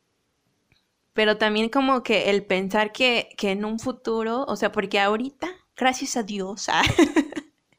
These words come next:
o sea, eh, eh, vi-, vivo aquí con, con mis tías, digo, con mi tía y con mi abuelito, y pues ellos me ayudan económicamente, ¿no? Pero digo, "¿Y cuando ellos ya no estén, qué voy a hacer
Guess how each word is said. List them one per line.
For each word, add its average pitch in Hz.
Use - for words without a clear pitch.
o 240
sea, 220
eh, 208
eh, 214
vi-, 202
vivo 220
aquí 202
con, 180
con 190
mis 185
tías, 208
digo, 190
con 185
mi 185
tía 208
y 208
con 202
mi 185
abuelito, 180
y 202
pues -
ellos 185
me 175
ayudan 175
económicamente, 185
¿no? 185
Pero 202
digo, 190
"¿Y 190
cuando 196
ellos 226
ya 247
no 240
estén, 247
qué 269
voy 196
a 185
hacer 185